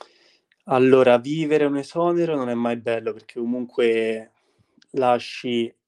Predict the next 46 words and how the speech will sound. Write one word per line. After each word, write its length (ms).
eh, 120
un 200
allenatore 500
con 180
cui 340
hai 160
condiviso 720
la 140
prima 240
parte 480
di 100
stagione, 760
eh, 200
a 200
cui 160
ti 80
sei 140
affidato, 580
quindi 320
non 140
è 60
mai 260
bello. 560
Però 180
d'altro 380
canto 640
arriva 300
un 80
nuovo 220
allenatore 520
con 400
tanta 320
voglia 220
di 100
fare, 640
che 140
dà 180
quella 180
scossa 440
in 140
più 320
alla 180
squadra 560
che 400
inevitabilmente 920
serviva, 640